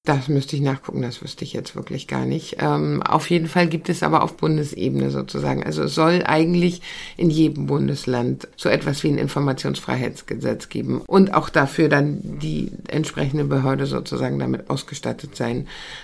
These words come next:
Wie gesagt, da gibt's einige, die sind, äh, rückschrittlicher, als wir es hier in M V sind und einige, die sind auch schon weiter. Unsere neue Regierung hat sich ja auf die Fahnen geschrieben, das Informationsfreiheitsgesetz zu evaluieren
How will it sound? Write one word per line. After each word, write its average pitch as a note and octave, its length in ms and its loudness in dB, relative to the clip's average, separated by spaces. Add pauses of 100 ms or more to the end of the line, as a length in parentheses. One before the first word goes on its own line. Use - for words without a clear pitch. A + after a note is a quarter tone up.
(120)
Wie F3 100 0
gesagt, D3+ 320 2
da C3+ 60 0
gibt's D3 260 -6
einige, D3 400 0
die D3 140 0
sind, C#3 380 -2 (180)
äh, - 80 -2
rückschrittlicher, F3 960 0
als - 320 -4
wir E3+ 120 2
es - 100 -8
hier E3 140 0
in D#3+ 80 2
M D#3+ 120 0
V D#3+ 180 -2
sind D3+ 180 -2
und D3 140 -2
einige, C#3+ 420 0
die C#3 140 -2
sind C#3 240 -2
auch C3+ 120 -6
schon C3 280 -2
weiter. G2+ 420 -4 (340)
Unsere F#3 460 8
neue D#3 540 4
Regierung F#3 680 2 (100)
hat F3 240 0
sich F3+ 200 -4
ja D#3 260 0
auf E3+ 380 2
die E3 160 -2
Fahnen D#3 320 0
geschrieben, D#3 400 -2
das D3+ 160 -4
Informationsfreiheitsgesetz C#3+ 1500 -2
zu - 140 -4
evaluieren F3 720 2